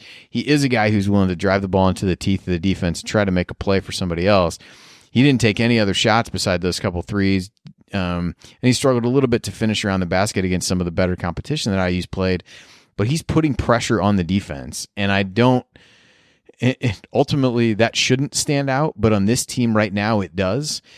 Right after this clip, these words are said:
And he and Armon are really the guys that have the ball in their hands a decent amount that are the ones who are putting pressure on the defense. They're also the ones making some of the mistakes, uh, from a turnover perspective. But if you can find a way to rein that in,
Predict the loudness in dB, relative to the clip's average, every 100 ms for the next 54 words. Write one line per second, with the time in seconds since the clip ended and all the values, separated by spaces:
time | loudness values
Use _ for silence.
0 | -20 _ _ -4 0 2 4 4 2 2
1 | 2 0 0 -2 2 2 2 0 0 0
2 | 0 -2 -6 -2 -4 -4 0 2 4 0
3 | 0 0 -2 -4 -8 -12 _ _ -6 -2
4 | -2 0 -2 0 0 -2 -4 _ -8 -2
5 | 0 2 2 2 0 0 0 -4 0 0
6 | 2 0 0 0 -2 -2 -4 -4 -10 -14
7 | -20 -20 _ -2 2 0 2 0 2 2
8 | 2 -2 0 0 2 0 -4 -4 -2 -2
9 | -4 -12 _ -20 -20 _ 0 0 2 0
10 | 2 2 2 0 -2 -2 -2 0 -2 -4
11 | -8 _ _ _ _ _ _ _ _ -18
12 | 0 4 4 4 4 2 0 -2 0 2
13 | 2 2 2 0 2 2 2 2 2 2
14 | 2 0